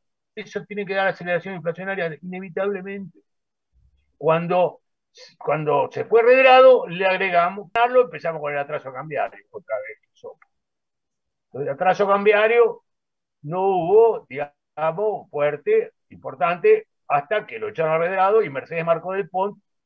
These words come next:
tomó el Banco Central y en dos años devaluó, qué sé yo, veinte por ciento con una inflación de cincuenta y dos por ciento,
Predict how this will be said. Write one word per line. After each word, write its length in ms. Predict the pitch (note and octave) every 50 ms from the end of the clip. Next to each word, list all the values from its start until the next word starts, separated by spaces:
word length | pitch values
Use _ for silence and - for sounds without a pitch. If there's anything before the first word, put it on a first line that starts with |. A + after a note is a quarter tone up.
| _ _
tomó 280 | - A#2 A2+ C#3+ D#3 E3
el 60 | E3+
Banco 300 | F3 F#3 F3+ F3+ G3+ -
Central 520 | F3+ F#3+ F#3+ D#3+ F#3 F#3 F#3+ G3+ G3 - _ _ _ _ _
y 100 | - D3
en 120 | D#3 E3+ E3+
dos 220 | G3 F#3 - -
años 360 | G3 F#3+ G3 G3+ G#3 G3+ F3+
devaluó, 600 | D#3 D3+ C#3+ C#3+ C#3+ D#3 D#3+ D3+ C#3+ C#3 B2+ -
qué 80 | - -
sé 60 | -
yo, 320 | C3+ A#2+ G#2 G2 F#2+ - - _ _ _ _ _ _ _ _ _ _ _
veinte 320 | - C#3 D#3+ E3+ D#3+ E3+
por 160 | E3 F#3 F3 -
ciento 420 | F3+ G3 G3+ F3 F#3 A3 G#3 G3+
con 120 | D3+ D#3
una 80 | D3 D3
inflación 320 | C#3 C#3 C3+ B2 C#3+ D3+
de 80 | C#3 A#2+
cincuenta 380 | A2 A#2 G#2+ G#2 F#2+ F2 - G#2+
y 40 |
dos 160 | C3 D3 B2+ -
por 160 | A2 A2+ A2+
ciento, 320 | E3+ F3 C3 F#2+ _ _